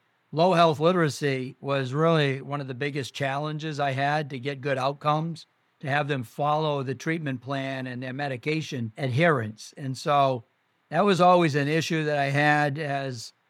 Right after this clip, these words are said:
an area that I wanted to try to figure out how to address. And about ten years ago,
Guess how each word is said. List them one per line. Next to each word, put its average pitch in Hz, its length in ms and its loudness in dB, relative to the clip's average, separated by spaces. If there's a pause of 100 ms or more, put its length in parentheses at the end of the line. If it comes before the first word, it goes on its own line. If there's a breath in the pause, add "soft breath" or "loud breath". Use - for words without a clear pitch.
(160)
an 147 100 -4
area 175 300 4
that 147 160 4
I 147 340 4 (260)
wanted 165 480 2
to 143 140 0
try 165 220 4
to 143 80 0
figure 170 260 2
out 156 100 4
how 156 120 4
to 156 120 2
address. 143 560 2
And 139 220 -6
about 156 260 2
ten 160 220 2
years 165 280 2
ago, 139 420 0